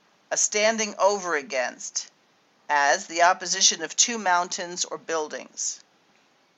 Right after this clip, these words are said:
Two, the act of opposing, attempt to check, restrain, or defeat, as in, he makes opposition to the measure,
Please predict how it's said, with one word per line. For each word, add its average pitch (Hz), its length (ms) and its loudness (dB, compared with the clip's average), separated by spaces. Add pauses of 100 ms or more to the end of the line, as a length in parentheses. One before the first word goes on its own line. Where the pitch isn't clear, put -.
(160)
Two, 214 400 2 (640)
the 202 160 -4
act 226 320 6
of 214 120 -4
opposing, 220 800 0 (360)
attempt 214 580 2
to 202 140 4
check, - 600 4 (460)
restrain, 190 720 4
or 160 120 -2
defeat, - 720 -8 (680)
as 170 280 2
in, 175 380 -2 (260)
he 214 140 -8
makes 214 300 2
opposition 233 640 4
to 196 100 -2
the 151 140 -6
measure, 131 500 0